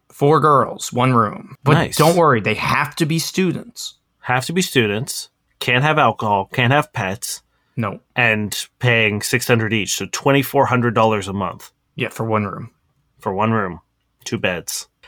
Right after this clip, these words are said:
Speaker 2: Hey, at least I thought they were saying, "We have, we have four beds, and you have to share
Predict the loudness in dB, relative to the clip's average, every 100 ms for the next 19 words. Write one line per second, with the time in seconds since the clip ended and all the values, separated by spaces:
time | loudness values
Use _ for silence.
0 | -2 2 4 4 4 4 2 2 2 2
1 | 4 4 4 4 4 4 2 2 4 4
2 | 2 0 -10 -2 2 4 4 4 4 2
3 | 0 2 2 4 0 0 -6 -10 -14 _
4 | -2 2 4 2 0 0 2 4 6 6
5 | 4